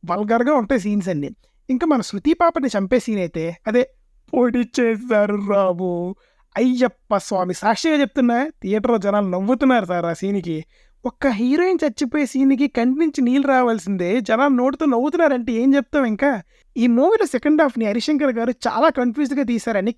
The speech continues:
మోస్ట్ క్లారిటీగా అర్థమవుద్ది. అంటే తన స్టైల్లో తీయాలా, లేక ఎన్టీఆర్ ఇమేజ్లా తీయాలా అని అటుకి ఇటుకి మధ్యలో తీసి కిచిడీ చేసేశారు.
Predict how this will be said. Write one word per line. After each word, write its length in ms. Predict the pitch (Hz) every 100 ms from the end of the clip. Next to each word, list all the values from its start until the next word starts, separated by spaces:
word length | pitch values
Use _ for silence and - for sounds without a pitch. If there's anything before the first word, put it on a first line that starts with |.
| 320
మోస్ట్ 260 | 311 - -
క్లారిటీగా 420 | 196 214 220 233
అర్థమవుద్ది. 560 | 160 175 147 - - - _ _ 269
అంటే 380 | 330 214 233 - _ _ -
తన 100 | 196
స్టైల్లో 320 | 254 277 254
తీయాలా, 800 | 247 220 202 190 214 277 277 277
లేక 240 | 240 208 208
ఎన్టీఆర్ 420 | 185 196 254 247
ఇమేజ్లా 400 | 220 226 220 214
తీయాలా 440 | 196 190 190 226
అని 340 | 277 277 220 -
అటుకి 340 | 180 - 233 294
ఇటుకి 200 | 220 220
మధ్యలో 320 | 190 175 247
తీసి 320 | 185 160 320
కిచిడీ 380 | 330 285 302 208
చేసేశారు. 380 | 175 - 160